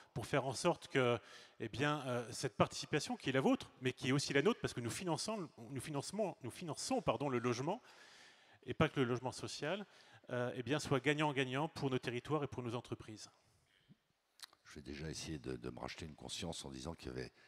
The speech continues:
Speaker 2: rien de ciblé dans mes propos sur la gratuité des transports en commun.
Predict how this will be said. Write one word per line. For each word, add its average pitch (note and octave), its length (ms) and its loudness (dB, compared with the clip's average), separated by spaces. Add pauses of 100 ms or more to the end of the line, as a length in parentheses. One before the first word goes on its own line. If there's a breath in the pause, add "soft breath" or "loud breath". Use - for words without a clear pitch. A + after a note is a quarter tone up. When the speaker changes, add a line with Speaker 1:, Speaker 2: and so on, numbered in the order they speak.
(120 soft breath)
Speaker 2:
rien G#2 300 -4
de - 60 -8
ciblé F2+ 360 -2
dans E2 100 0
mes D2 120 -2
propos - 340 -2
sur D2 200 -6
la C#2+ 100 -6
gratuité E2+ 560 -4
des D#2+ 120 -4
transports - 680 -4
en F#2+ 100 -10
commun. B1 320 -8